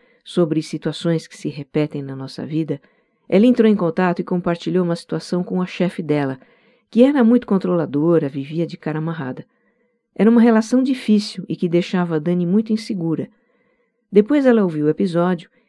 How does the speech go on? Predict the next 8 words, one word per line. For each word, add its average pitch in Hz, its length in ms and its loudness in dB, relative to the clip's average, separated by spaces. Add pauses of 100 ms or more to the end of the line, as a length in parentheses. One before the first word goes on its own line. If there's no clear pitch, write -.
(140)
e - 80 -4
compreendeu 220 680 4
que 214 200 0
ela 226 140 2
revivia 190 680 0
com 147 200 -8
a 135 80 -10
chefe 160 500 -4